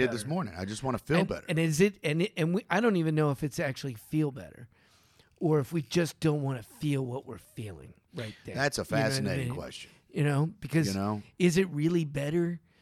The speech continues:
Speaker 2: You know, are we, is it really better to be that? 'Cause it all comes with something. You
Speaker 1: Right.
Speaker 2: know, I mean, I love, uh, coffee. Uh, espresso is my thing. I love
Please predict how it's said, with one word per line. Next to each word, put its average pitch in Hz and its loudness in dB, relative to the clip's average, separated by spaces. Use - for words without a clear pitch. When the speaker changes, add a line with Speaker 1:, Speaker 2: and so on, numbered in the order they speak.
Speaker 2:
You 156 -2
know, 151 2
are 135 -2
we, 147 -2
is 139 -6
it 151 0
really 156 2
better 151 -2
to 147 -6
be 147 0
that? 151 0
'Cause 147 -6
it 160 0
all 175 2
comes 151 -4
with 120 -12
something. 113 -12
You 135 -4
Speaker 1:
Right. - -4
Speaker 2:
know, 143 -6
I 147 -2
mean, 139 -2
I 196 4
love, 135 -4
uh, 123 -10
coffee. - -8
Uh, 131 -8
espresso 143 -4
is - -18
my - -16
thing. - -18
I 139 -4
love 139 -4